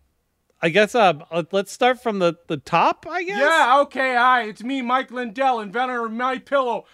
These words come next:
Speaker 2: and My Slippers. You've possibly heard of them. I have a new
Speaker 1: Yeah.
Speaker 2: product to talk to you about today.
Speaker 1: Okay. Um, can you tell us what it, what it's a,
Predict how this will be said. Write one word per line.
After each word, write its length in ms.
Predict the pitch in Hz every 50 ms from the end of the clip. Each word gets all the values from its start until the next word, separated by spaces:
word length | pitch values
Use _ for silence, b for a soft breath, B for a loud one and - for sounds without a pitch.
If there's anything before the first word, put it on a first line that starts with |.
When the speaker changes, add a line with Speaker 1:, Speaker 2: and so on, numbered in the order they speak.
| b b
Speaker 2:
and 140 | 202 220 220
My 220 | 220 254 262 262
Slippers. 580 | - - - 277 285 269 - 226 208 202 - - _ _ _
You've 160 | 208 220 -
possibly 480 | 233 254 277 247 - 233 196 233 240 226
heard 220 | 220 240 233 226
of 80 | 220 220
them. 280 | 240 220 196 143 - b b b b -
I 100 | 233 269
have 160 | 254 247 214
a 80 | 247
new 180 | 247 262 277 254 151
Speaker 1:
Yeah. 80 | 156
Speaker 2:
product 320 | 294 294 269 262 240 - -
to 80 | 220
talk 320 | - - 247 240 233 240 -
to 80 | 226
you 160 | 214 233 233 226
about 280 | 180 233 220 214 214
today. 360 | - 214 214 208 190 147 117 _ _ _ _ _ _ _ _ _ _ _ _ _ _ _ _ _ _
Speaker 1:
Okay. 560 | 151 143 - - 170 165 165 175 190 226 254 - _ _ -
Um, 320 | 165 170 170 165 160 156
can 220 | 139 - 180 175 165
you 60 | 143
tell 180 | 175 180 180
us 260 | 175 160 - - - _ _ _
what 320 | - 127 120 135 156 165 165
it, 80 | 180 - _
what 180 | _ 165 160 156
it's 140 | 165 - -
a, 100 | 156